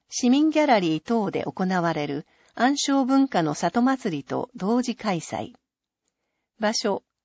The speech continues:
暗礁公民館。陶芸教室。手回しろくろを使って陶芸作品を作ります。日時、内容。十月五日土曜、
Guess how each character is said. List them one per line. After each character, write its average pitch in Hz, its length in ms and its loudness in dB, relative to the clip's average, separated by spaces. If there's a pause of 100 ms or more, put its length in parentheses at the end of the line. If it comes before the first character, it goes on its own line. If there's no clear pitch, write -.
(120)
暗 277 260 0
礁 285 240 2
公 262 280 4
民 226 240 4
館。 120 320 -10 (1400)
陶 294 220 2
芸 285 240 2
教 214 260 2
室。 - 400 -10 (640)
手 247 140 -2
回 294 280 0
し 285 160 0
ろ 196 100 0
く 226 180 -6
ろ 156 160 -2
を 127 80 -8
使 - 240 -8
っ 180 80 -6
て 156 320 -6 (120)
陶 254 240 0
芸 294 200 0
作 - 300 -2
品 160 260 -2
を 131 140 -4
作 - 260 -6
り 147 140 -2
ま 123 160 -6
す。 - 220 -18 (960)
日 269 320 0
時、 165 360 -4
内 202 300 -2
容。 156 380 -4 (840)
十 277 200 0
月 277 280 -2
五 - 240 -4
日 - 220 0
土 185 160 -4
曜、 175 360 -6